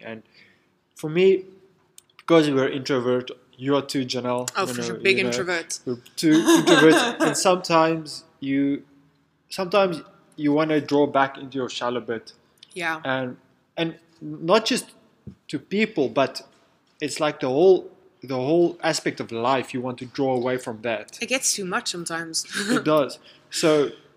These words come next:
Speaker 1: so what happens is, and I think when we're, when we're having those journeys, I think the, a battle where it comes into play is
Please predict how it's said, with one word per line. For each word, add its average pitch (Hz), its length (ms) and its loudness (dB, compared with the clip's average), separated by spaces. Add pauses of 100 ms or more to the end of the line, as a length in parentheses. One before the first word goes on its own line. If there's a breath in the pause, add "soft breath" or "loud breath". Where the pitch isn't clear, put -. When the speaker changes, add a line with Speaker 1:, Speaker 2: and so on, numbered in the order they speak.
(1200)
Speaker 1:
so 151 220 2
what 147 140 8
happens 156 440 2
is, 143 260 0 (380)
and 131 220 -8 (180)
I 131 60 -10
think 175 300 -6
when 151 160 -4
we're, 147 340 2 (140)
when 131 180 -12
we're 127 220 -8
having 160 360 -6 (120)
those 127 220 -4
journeys, 127 580 -2 (800)
I 127 60 -10
think 180 180 -2
the, 127 120 -2 (180)
a 127 60 -8
battle 160 460 4
where 135 200 2
it 131 80 -8
comes 127 240 -2
into 120 180 -14
play 131 340 0
is 117 400 -6